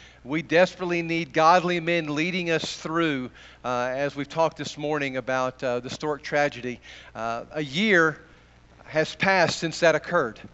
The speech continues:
And, uh, I was curious if any of the media would leave that alone. And the San Antonio Express didn't disappoint us. Not in that way, anyway. Uh, it was a tough week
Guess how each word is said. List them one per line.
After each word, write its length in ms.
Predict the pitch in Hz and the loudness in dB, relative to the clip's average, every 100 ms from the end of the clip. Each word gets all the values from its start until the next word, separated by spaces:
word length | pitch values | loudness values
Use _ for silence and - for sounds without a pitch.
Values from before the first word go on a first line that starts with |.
| - - - - _ 127 | -20 -20 -20 -20 _ -10
And, 360 | 135 139 135 | -6 -6 -4
uh, 280 | 131 127 127 | -2 0 -2
I 140 | - 151 | 0 -2
was 160 | 147 | -2
curious 680 | - - 208 196 160 147 - - | -6 0 2 4 2 0 -6 -10
if 260 | 151 147 - | -6 -6 -4
any 340 | 170 180 170 | -4 -2 2
of 120 | 160 127 | 0 0
the 200 | 147 139 | -4 -2
media 420 | 151 185 170 147 | -4 -4 -2 -2
would 220 | 139 135 | -2 -4
leave 340 | 143 151 165 151 | -6 -4 -2 0
that 140 | 139 | 0
alone. 480 | 131 131 127 113 104 - - - - - | 0 -2 -2 -6 -14 -20 -20 -20 -20 -14
And 160 | 120 131 | -10 -8
the 60 | |
San 240 | 123 160 156 | -4 -2 -2
Antonio 320 | 147 156 143 | -2 -2 -2
Express 400 | - - 147 - | -6 -2 -2 0
didn't 220 | 143 131 | -4 -4
disappoint 500 | 127 - - 131 117 | -8 -8 -6 -6 -6
us. 260 | 110 - - - - - - - _ _ _ - _ _ _ _ _ _ _ _ _ - _ - - | -10 -14 -20 -20 -20 -20 -20 -20 _ _ _ -20 _ _ _ _ _ _ _ _ _ -20 _ -20 -8
Not 220 | 131 135 | -4 -2
in 80 | 127 | -2
that 160 | 123 | -6
way, 180 | 117 110 | -6 -8
anyway. 300 | 107 98 92 98 - - - - - _ - - - _ - | -10 -14 -16 -20 -20 -20 -20 -20 -20 _ -20 -20 -20 _ -16
Uh, 240 | 117 113 107 | -10 -10 -6
it 80 | 180 | -6
was 140 | 208 | -6
a 40 | |
tough 300 | 220 220 214 | 0 4 4
week 340 | 185 180 - | 2 -2 -2